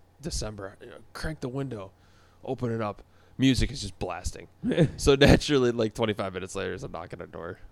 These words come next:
Speaker 1: and Garrett opens it up, and it's a cop. He's like, "Hey, it's, uh, kinda loud. What are you guys doing in here? Are you doing any drinking?" And Garrett's like, "No." And the cop, like, looks down, and on my desk, there's, like, five bottles of alcohol
Speaker 2: Yeah.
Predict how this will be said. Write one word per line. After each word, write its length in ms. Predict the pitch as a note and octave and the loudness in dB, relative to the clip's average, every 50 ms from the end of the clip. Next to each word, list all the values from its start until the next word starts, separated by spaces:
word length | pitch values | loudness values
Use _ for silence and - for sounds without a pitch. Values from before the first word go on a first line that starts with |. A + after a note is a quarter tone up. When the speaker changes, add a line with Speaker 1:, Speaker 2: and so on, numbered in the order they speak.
| - _ - - _ _ - | -20 _ -20 -20 _ _ -12
Speaker 1:
and 240 | G#2 G2+ G2 F#2+ F#2 F#2+ F#2 - _ - - | -12 -10 -10 -12 -16 -18 -20 -20 _ -20 -10
Garrett 240 | - G#2+ G#2 F#2+ F#2 | -6 -4 -4 -2 -4
opens 280 | G2 G2 - G#2+ G#2 G2 | -6 -8 -8 -8 -8 -8
it 100 | G2+ F#2 | -6 -6
up, 160 | F#2+ - - | -8 -8 -8
and 80 | G2+ G#2 | -10 -6
it's 80 | A#2 D#3 | -6 -6
a 60 | - | -4
cop. 360 | - - - E2+ E2 - - - - _ - - - - - | -4 -6 -6 -6 -8 -10 -12 -16 -18 _ -20 -20 -20 -20 -20
He's 120 | - - | -18 -16
like, 160 | E2 E2+ - - | -16 -16 -4 0
"Hey, 260 | C3 D#3+ D#3+ B2 - - - - - - _ _ - _ _ _ _ - _ | 2 2 2 0 -4 -10 -20 -20 -20 -20 _ _ -20 _ _ _ _ -20 _
it's, 120 | - - | -4 0
uh, 160 | A2 A2 G#2+ | 0 0 2
kinda 220 | G#2+ - A2+ A#2 B2 | 0 0 0 2 4
loud. 340 | B2+ C#3 D#3 D#3+ C#3+ G#2+ - - | 6 8 8 8 6 4 2 -4
What 120 | - G#2 A#2 | -10 -8 -4
are 40 | |
you 80 | A#2+ B2 | 0 0
guys 100 | B2 A#2 | 0 2
doing 220 | B2 C#3 C#3+ C#3+ | 2 2 2 2
in 60 | C#3 B2+ | 2 2
here? 240 | B2+ A2+ G2+ - - - - - | 0 -2 -2 -6 -12 -18 -18 -14
Are 80 | G2+ | -12
you 160 | G#2+ G#2 G2 G2+ - - - - | -12 -12 -12 -16 -20 -20 -12 -6
doing 160 | - B2 B2 | -2 0 2
any 180 | B2+ B2+ B2 A#2+ | 2 2 2 2
drinking?" 400 | A2 A#2+ C3 B2 - D3+ D3+ D3 - - - | 2 0 0 2 0 -2 -2 -2 -6 -10 -10
And 100 | A2 G#2 | -8 -6
Garrett's 260 | G#2+ G#2+ G2+ G#2 - | -4 -4 -4 -4 -6
like, 160 | G#2 F#2 - G2+ | -8 -10 -8 -2
"No." 360 | G#2 A2 A2+ A#2 B2 C3 - - | 0 4 6 6 6 4 0 -4
And 80 | A2 G#2+ | -8 -4
the 40 | |
cop, 280 | - - G2+ A2 - - | -2 -2 -2 0 0 0
like, 100 | G#2+ G2 | -2 0
looks 240 | A2+ A2 A#2 - - | 2 0 0 0 0
down, 240 | - A2 A2 G#2+ G#2 | -2 -2 -2 -2 -4
and 80 | G2+ - | -6 -4
on 180 | A2 A2 A2 G#2+ | -2 -2 -2 -2
my 140 | G#2+ G#2 G#2 | -2 -4 -4
desk, 340 | G2 G#2+ G2 G2+ - - - | -4 -6 -6 -8 -10 -8 -6
there's, 160 | G#2+ G2 G2 | -6 -6 -6
like, 160 | F2+ F2 - | -8 -12 -14
five 680 | - - - - - A#2 G#2 G#2 G2+ G2+ F#2+ F#2+ G#2+ A#2 | -18 -18 -16 -10 -6 -4 -4 -4 -4 -6 -8 -10 -8 -6
bottles 480 | - F2+ E2+ F2 F2 F2+ F#2 - - - | -6 -6 -4 -6 -8 -10 -10 -10 -10 -10
of 180 | F#2+ F#2+ F2+ | -10 -10 -10
alcohol 580 | - D#2+ F2+ F2+ G2 G2+ F#2 F#2+ F2+ F2+ F2+ F2+ C3+ | -10 -10 -10 -8 -8 -8 -6 -6 -4 -4 -2 0 2
Speaker 2:
Yeah. 100 | B2 | 2